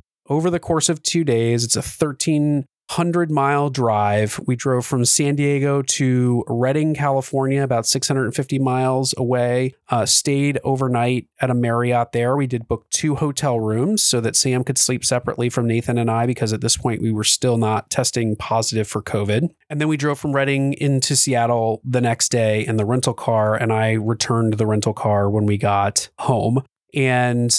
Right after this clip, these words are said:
uh, lots of junk food along the way, but here's the, here's the story. Disney did call us almost immediately. Once we were in the rental car, Sam started getting phone calls from Disney Corporate in Orlando, or Disney Cruise Line Corporate in Orlando.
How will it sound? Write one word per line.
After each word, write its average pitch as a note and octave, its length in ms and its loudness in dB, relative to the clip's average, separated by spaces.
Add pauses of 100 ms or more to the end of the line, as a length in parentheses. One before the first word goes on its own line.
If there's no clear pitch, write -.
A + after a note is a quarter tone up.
(160)
uh, A2+ 500 2 (160)
lots C3+ 320 0
of A#3+ 100 -2
junk A3 280 0
food G#3+ 200 -2
along E3 280 2
the D3+ 100 0
way, A#2 360 2
but C3 280 -2
here's D#3+ 420 0
the, C#3 460 0
here's C#3+ 240 0
the D3+ 80 2
story. A#2+ 380 0 (260)
Disney E3 360 2
did D#3 300 0
call A3 360 0
us A#2+ 240 0
almost C3+ 260 0
immediately. C#3+ 1000 2 (240)
Once C3+ 240 0
we C#3 100 0
were B2+ 100 2
in B2 60 2
the A#2+ 80 0
rental E3 320 0
car, A2+ 420 2
Sam C3 360 2
started B2 240 0
getting A#2 180 2
phone A#2+ 240 0
calls A2+ 260 2
from B2 140 0
Disney A#2 300 2
Corporate A2+ 460 -2
in G#2+ 320 2
Orlando, A2+ 500 0
or E3+ 100 2
Disney A2 240 0
Cruise G#2+ 240 -2
Line G#2+ 140 0
Corporate - 340 -4
in - 60 -4
Orlando. C3+ 560 0